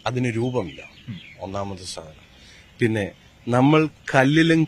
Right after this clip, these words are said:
Speaker 1: കടലാസിലും ഈശ്വര-, ഉള്ളിലെ ഈശ്വരനെ തല്ലിക്കൊന്നിട്ട് കൽ-, കല്ലിലും കടലാസിലും ഈശ്വരനെ തേടി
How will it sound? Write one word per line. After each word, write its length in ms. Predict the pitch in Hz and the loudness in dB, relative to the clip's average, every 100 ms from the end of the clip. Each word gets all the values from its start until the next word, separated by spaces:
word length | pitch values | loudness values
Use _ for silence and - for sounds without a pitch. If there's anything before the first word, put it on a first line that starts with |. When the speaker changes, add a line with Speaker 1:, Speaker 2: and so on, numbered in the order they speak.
| 135 | 2
Speaker 1:
കടലാസിലും 720 | 123 131 143 139 - 135 139 | 2 6 6 4 2 -2 0
ഈശ്വര-, 380 | 123 127 120 131 | 0 0 0 0
ഉള്ളിലെ 340 | 123 151 175 175 | 2 6 8 8
ഈശ്വരനെ 520 | 139 131 139 135 135 | 6 4 2 2 0
തല്ലിക്കൊന്നിട്ട് 720 | 117 113 123 123 101 92 104 | 0 -2 -2 -4 -6 -6 -10
കൽ-, 520 | - - 107 113 123 120 | -12 -6 -4 -4 -6 -2
കല്ലിലും 400 | 117 123 139 143 143 | 0 0 0 -2 -2
കടലാസിലും 600 | 110 110 123 123 127 127 | -2 -2 -2 -4 -6 -6
ഈശ്വരനെ 420 | 117 107 120 117 110 | -8 -8 -8 -8 -6
തേടി 280 | 120 117 | -6 -6